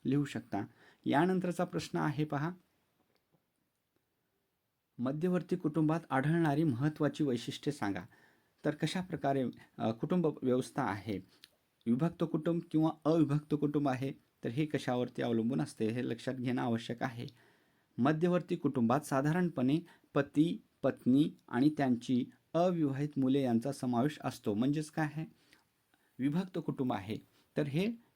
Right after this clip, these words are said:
अ, छोटा कुटुंब आहे, लहान कुटुंब असतं, तर हे कुटुंब लहान असते. सदस्यामध्ये जवळचा संबंध असतो आणि निर्णय घेण्याची प्रक्रिया सोपी असते. कारण, तर यानंतर पहा,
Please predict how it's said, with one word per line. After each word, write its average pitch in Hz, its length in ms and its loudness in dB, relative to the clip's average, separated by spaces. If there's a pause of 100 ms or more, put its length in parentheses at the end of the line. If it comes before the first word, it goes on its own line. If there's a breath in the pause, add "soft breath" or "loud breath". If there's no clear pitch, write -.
अ, 117 240 0
छोटा 170 260 2
कुटुंब 131 320 0
आहे, 113 200 0
लहान 151 260 -2
कुटुंब 135 340 0
असतं, 117 260 -4 (380 loud breath)
तर 156 60 2
हे 151 200 0
कुटुंब 170 360 0
लहान 139 360 2
असते. - 320 -4 (840 soft breath)
सदस्यामध्ये 170 640 0
जवळचा 151 460 2
संबंध 160 440 2
असतो 113 420 -4 (240 loud breath)
आणि 143 220 6
निर्णय 143 400 4
घेण्याची 127 420 -2
प्रक्रिया 127 480 -2 (400 soft breath)
सोपी 160 300 0
असते. 117 320 -2
कारण, 165 260 -2 (200)
तर 156 80 0
यानंतर 180 460 2
पहा, 147 260 -6